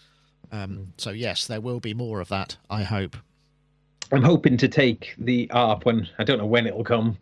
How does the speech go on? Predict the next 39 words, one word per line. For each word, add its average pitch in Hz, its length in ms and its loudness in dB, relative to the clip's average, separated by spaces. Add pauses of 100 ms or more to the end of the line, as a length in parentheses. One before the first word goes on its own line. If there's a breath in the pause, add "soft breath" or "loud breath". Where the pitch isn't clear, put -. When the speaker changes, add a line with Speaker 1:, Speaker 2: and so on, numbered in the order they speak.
Speaker 2:
but 104 220 0
I'm 117 80 -2
hoping 117 320 2
to - 100 -10
take - 260 0
it 110 120 -6
to 107 80 -12
Dave 107 240 0
Spears, 101 520 -2
uh, 98 320 0
and 98 320 -4 (1000 loud breath)
compare 107 420 2
it 98 160 0 (340)
directly. 95 640 0 (600)
Speaker 1:
Yeah, 120 340 2
Speaker 2:
Um, 92 220 -8
Speaker 1:
I 120 100 0
know 135 180 2
he's 123 220 0
Speaker 2:
and 104 180 -12
Speaker 1:
gagging 113 420 0
to - 80 -8
do 110 220 -4
that. 92 180 -8 (400)
Speaker 2:
Yeah, 143 360 6 (180 loud breath)
so - 160 2
we 123 80 6
can 127 100 4
do 120 120 4
some 113 180 -2
comparisons. 104 560 0
So 123 220 0
that 147 140 2
would 107 100 -4
be 110 80 -4
good. 90 240 -4
Maybe 110 260 0
we 101 120 -6
can 101 340 -8